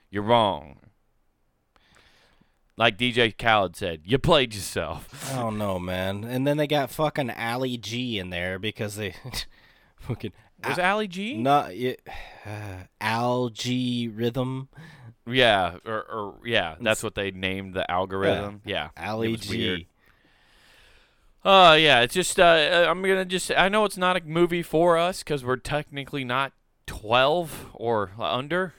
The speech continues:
Speaker 1: like, but it still, it just was, like, a weird movie. Also, LeBron, I'm sorry, bro, you, that's the worst acting I've seen you do. And, like, you were great in what's that, Trainwreck? When he just did, like, the comedic parts for, in that Amy Schumer movie?
Speaker 2: Oh, God.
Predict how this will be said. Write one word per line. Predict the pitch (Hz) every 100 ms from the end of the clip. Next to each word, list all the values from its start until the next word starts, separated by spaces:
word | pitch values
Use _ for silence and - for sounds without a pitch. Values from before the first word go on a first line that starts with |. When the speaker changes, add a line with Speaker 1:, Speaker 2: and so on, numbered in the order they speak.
| -
Speaker 1:
like, | 127 113 -
but | 113 107 _ -
it | 120
still, | - 143 131 113
it |
just | 107 107
was, | 113 104
like, | 95
a | 98
weird | 92 107 110 95
movie. | 101 113 85 - _ _
Also, | - 139 135 110 87
LeBron, | 95 95 123 127 104
I'm | 87
sorry, | 131 135 90
bro, | 95 - 110
you, | 139 151 _ _ _
that's | - 202
the | -
worst | 123 160 160
acting | 156 165 160
I've | 151
seen | - 160
you | 156
do. | 175 143 -
And, | 123 131
like, | 143 -
you | 214
were | 202
great | 143 185 226 156
in | 156
what's | 165 -
that, | 143 -
Trainwreck? | - 151 180 190 214 - - - _ _ -
When | 156
he | 156
just | 147 151
did, | 160 147
like, | 147 139
the |
comedic | - 139 156 170
parts | - 175 180 -
for, | - 143 131 - _
in | -
that | 143 -
Amy | 143 156
Schumer | 147 151 170 175
movie? | 185 190 214 208 _ 98
Speaker 2:
Oh, | - - -
God. | - 76 82